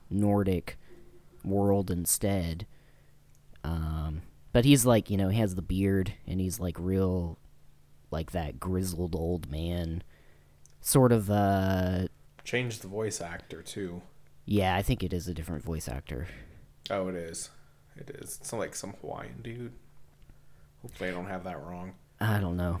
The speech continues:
Speaker 1: Maybe.
Speaker 2: He has a really good voice, though. I'll,
Speaker 1: Oh,
Speaker 2: I'll
Speaker 1: it's
Speaker 2: say that.
Speaker 1: fucking
Speaker 2: It's
Speaker 1: awesome.
Speaker 2: very good.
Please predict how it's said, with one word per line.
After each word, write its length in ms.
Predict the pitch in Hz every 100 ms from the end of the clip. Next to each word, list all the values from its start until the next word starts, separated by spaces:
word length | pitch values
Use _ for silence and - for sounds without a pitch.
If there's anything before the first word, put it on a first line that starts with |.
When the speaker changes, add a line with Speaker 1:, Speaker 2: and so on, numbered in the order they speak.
| -
Speaker 1:
Maybe. 320 | 113 107 90
Speaker 2:
He 60 | 135
has 180 | 143
a 60 | 113
really 340 | 98 117 113
good 240 | 101 107 98
voice, 320 | 98 110 -
though. 300 | - 92 90
I'll, 140 | 95 -
Speaker 1:
Oh, 60 | 123
Speaker 2:
I'll 60 | 113
Speaker 1:
it's 100 | 104
Speaker 2:
say 180 | - -
that. 300 | - - -
Speaker 1:
fucking 280 | 135 120 90
Speaker 2:
It's 80 | -
Speaker 1:
awesome. 460 | - 82 98 107 104
Speaker 2:
very 240 | 113 104
good. 420 | 87 90 90 90